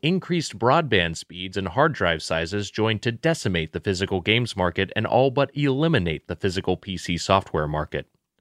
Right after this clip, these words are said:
Struggling to remain profitable, GameStop added toys and clothing to become a sort of nerd culture hot topic, though one could argue Hot Topic itself already fills that need.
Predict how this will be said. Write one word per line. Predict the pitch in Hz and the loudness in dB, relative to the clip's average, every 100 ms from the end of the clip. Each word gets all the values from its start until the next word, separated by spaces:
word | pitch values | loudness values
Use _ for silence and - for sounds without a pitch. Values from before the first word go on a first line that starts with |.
| _ _ | _ _
Struggling | - - 110 92 90 87 | -6 4 4 4 0 0
to | 95 | 0
remain | 85 90 80 | 2 0 0
profitable, | - 110 - 78 82 90 _ _ - | 4 2 2 -4 -4 -4 _ _ 0
GameStop | 139 170 165 156 | 0 2 2 2
added | - 127 92 | 2 2 0
toys | - 135 156 135 | -2 -2 0 0
and | 131 | -2
clothing | - 160 104 85 | 0 0 2 0
to | |
become | 80 - 104 92 | -2 0 0 0
a | |
sort | - 104 | 0 0
of | 90 76 | 0 -2
nerd | 95 135 123 | 2 2 2
culture | 123 127 131 | -2 0 2
hot | 104 123 - | 2 2 2
topic, | 120 123 - - _ _ _ _ _ _ | 0 0 0 -8 _ _ _ _ _ _
though | 92 | 0
one | 85 87 | 2 0
could | - 82 | 0 0
argue | 85 82 78 | 0 0 -6
Hot | - - 113 | -2 2 2
Topic | - 107 98 | 2 0 0
itself | 87 - - 135 85 | -4 -4 2 2 2
already | 85 90 120 82 | 2 4 2 0
fills | - 78 - | -6 -8 -4
that | 78 - | -6 -4
need. | 76 76 | -8 -8